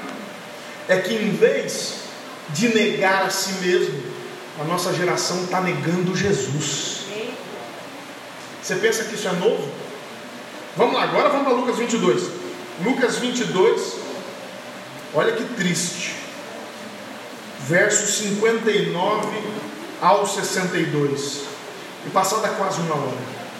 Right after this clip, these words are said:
um outro afirmava, dizendo: "Também este verdadeiramente estava com ele, pois também é galileu." E Pedro disse: "Homem,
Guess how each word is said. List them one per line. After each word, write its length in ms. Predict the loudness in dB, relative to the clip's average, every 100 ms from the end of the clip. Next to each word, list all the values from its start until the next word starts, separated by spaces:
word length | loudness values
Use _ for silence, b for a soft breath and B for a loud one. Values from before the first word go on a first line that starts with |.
| 0
um 180 | 6 10
outro 360 | 10 10 4 0
afirmava, 540 | 0 0 2 4 2
dizendo: 1080 | 2 2 2 2 2 2 0 0 0 0 2
"Também 460 | 4 8 8 8 4 4
este 320 | 4 0 -2
verdadeiramente 920 | 4 4 4 2 0 0 -2 -2 -4 -4
estava 360 | -2 0 0
com 200 | -2 0
ele, 340 | 2 2 0 -4 -8 0
pois 200 | 2 4
também 360 | 2 2 4 4
é 60 |
galileu." 460 | 4 2 0 -2 -2 -4 -8 -8 -4
E 40 |
Pedro 360 | 4 6 6 4
disse: 480 | 2 2 2 0 -4 -8 -4 0
"Homem, 440 | 4 4 4 0